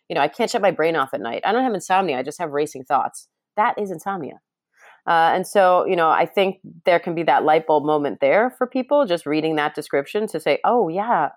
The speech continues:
oh, that's me. Oh, okay." And so not only does that help you now identify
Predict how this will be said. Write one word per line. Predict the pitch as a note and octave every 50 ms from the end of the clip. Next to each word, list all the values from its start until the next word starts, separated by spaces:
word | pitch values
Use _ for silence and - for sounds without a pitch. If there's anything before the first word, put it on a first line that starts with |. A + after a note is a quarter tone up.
| -
oh, | - A3+ A#3+ G3
that's | G3+ G3+ G3+ -
me. | D4+ G4+ - C#3 - - - _ _ _ _ _ _ _
Oh, | - D4+ A#3 - - C4
okay." | - - C#3+ C3+ D3 G#3+ A#3+ - _ _ _ _
And | - F#3+ G3 G3+ G3+ G3+ G3+ F#3 - - _ _ _ _ _ _ _ _ _ _
so | - B3+
not | A#3 B3 B3+ B3+
only | B3+ C4 B3 A#3
does | A3+ G#3+
that | G#3+ G#3 F#3+
help | G3 G#3 G#3 G3+ G3+
you | F#3+
now | F#3+ F3+ F3 F3 F3 F3 G#2+
identify | E3+ E3+ E3+ F3 E3+ F3 E3+ - F3 E3 D#3+ D#3+ D#3+ D#3+ D#3+